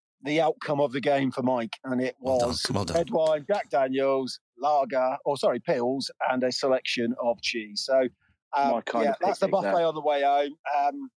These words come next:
Speaker 1: today's game, I, I thought everyone put in a magnificent shift today. Um, the confidence was absolutely fantastic, but I, I, I have to say, I echo what Mal says. I think that was driven by Hamer at the back. I thought he had a fantastic game. Um,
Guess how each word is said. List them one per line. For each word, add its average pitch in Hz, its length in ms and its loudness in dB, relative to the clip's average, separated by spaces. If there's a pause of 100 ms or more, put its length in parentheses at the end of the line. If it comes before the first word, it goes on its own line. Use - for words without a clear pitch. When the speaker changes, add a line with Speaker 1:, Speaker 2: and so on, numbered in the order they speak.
(160)
Speaker 1:
today's 214 320 0
game, 214 360 0 (600)
I, - 320 -2
I - 100 0
thought 165 180 2
everyone 139 320 0
put 147 200 -2
in 127 60 -2
a 131 60 0
magnificent 147 880 -2
shift - 340 -2
today. 131 480 2 (120)
Um, 131 460 2 (500)
the - 60 -8
confidence 139 540 0
was 120 120 0
absolutely 127 460 0
fantastic, 135 680 0
but 131 120 2
I, 139 80 4 (100)
I, 147 100 2 (120)
I 139 140 2
have 151 200 0
to - 140 -14
say, 151 340 2 (100)
I 143 60 0
echo 135 180 -2
what 131 160 2
Mal 131 200 0
says. 120 220 -2
I 120 40 0
think 131 160 -2
that 120 140 2
was 131 100 -2
driven 123 300 -2
by 123 160 2
Hamer 135 320 2
at 123 80 -6
the 117 60 -10
back. 147 240 2 (540)
I 131 100 -2
thought 151 240 -2
he 120 60 0
had 123 100 4
a 123 40 -2
fantastic 135 720 0
game. 120 480 2 (100)
Um, 123 600 2